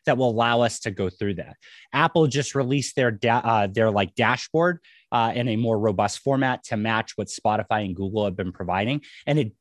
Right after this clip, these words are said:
it's not something that you can match one-to-one. None of these platforms ingest the I A B standards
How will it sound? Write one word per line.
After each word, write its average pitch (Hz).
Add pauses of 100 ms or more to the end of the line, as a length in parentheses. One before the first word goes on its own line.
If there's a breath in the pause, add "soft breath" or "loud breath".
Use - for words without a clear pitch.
(140)
it's 131
not 156
something 180
that 127
you 123
can 113
match 117
one-to-one. 107 (240 loud breath)
None 160
of 170
these 170
platforms 151
ingest 127
the 127
I 131
A 131
B 120
standards 120